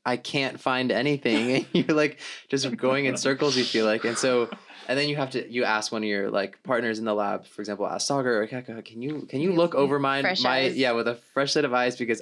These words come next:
Speaker 1: I can't find anything. And it's always like, "Oh, it's right there." <laughs> And then you're like, "Oh my gosh, what?" <laughs> So that's always, like, it just, it definitely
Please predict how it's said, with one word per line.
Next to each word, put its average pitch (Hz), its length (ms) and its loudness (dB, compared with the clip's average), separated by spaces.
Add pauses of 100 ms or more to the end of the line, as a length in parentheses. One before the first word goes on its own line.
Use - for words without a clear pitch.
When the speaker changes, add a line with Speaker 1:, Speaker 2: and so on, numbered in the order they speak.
(120)
Speaker 1:
I 139 220 2
can't 139 300 -4
find 120 160 0
anything. 120 260 -4 (360)
And 156 180 2
it's 160 100 2
always 156 200 4
like, 123 220 0 (260)
"Oh, 117 100 4
it's 107 160 -2
right 107 180 2
there." 98 240 2 (120)
<laughs> - 100 2
And 254 1040 4
then 277 80 4
you're - 180 4
like, 277 240 4
"Oh 277 260 4
my 185 160 2
gosh, 190 480 2 (100)
what?" - 1500 2
<laughs> - 0 -
So 156 200 2
that's 165 240 2
always, 147 340 2
like, 120 300 0 (280)
it 147 140 0
just, 160 180 -2
it 131 380 -4
definitely 131 500 0